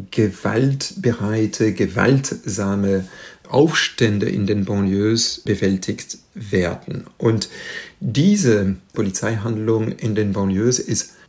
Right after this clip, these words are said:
selbstverständlich viel brutaler, viel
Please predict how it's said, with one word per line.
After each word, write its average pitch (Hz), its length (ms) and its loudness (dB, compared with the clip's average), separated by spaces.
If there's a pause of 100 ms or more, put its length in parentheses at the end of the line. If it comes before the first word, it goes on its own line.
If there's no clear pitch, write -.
selbstverständlich 101 1200 0 (360)
viel 139 840 0
brutaler, 123 1200 -2
viel 143 560 -2